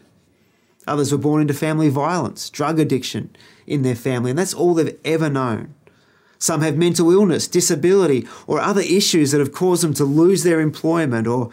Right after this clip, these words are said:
never have any in the first place. Some have had relationship breakdowns, which has led to them losing pretty much everything.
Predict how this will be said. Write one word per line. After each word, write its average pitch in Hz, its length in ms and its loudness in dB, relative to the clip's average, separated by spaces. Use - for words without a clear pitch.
never 151 260 -2
have 135 240 -2
any 117 240 0
in 110 80 0
the 113 60 -2
first 135 360 -6
place. - 500 -16
Some 160 220 -2
have 127 60 -2
had 143 160 -2
relationship 143 600 0
breakdowns, 123 580 -4
which 143 140 -6
has 123 160 -4
led 160 220 0
to 147 100 -4
them 131 220 -2
losing 131 360 0
pretty 160 220 -6
much 135 240 -6
everything. - 480 -8